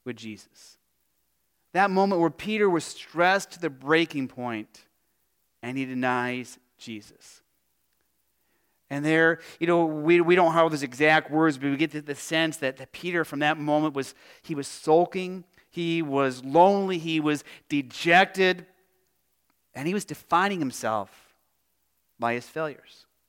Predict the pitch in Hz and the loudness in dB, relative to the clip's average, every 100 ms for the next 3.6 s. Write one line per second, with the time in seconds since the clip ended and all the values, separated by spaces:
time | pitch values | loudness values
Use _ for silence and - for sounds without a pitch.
0 | _ _ _ _ _ _ _ _ _ _ | _ _ _ _ _ _ _ _ _ _
1 | _ _ _ _ _ _ _ _ - 170 | _ _ _ _ _ _ _ _ -2 0
2 | 180 185 - 170 202 254 302 - _ - | 0 -2 0 0 2 0 -4 -8 _ 2
3 | 151 160 180 - 143 165 | 6 6 4 0 0 0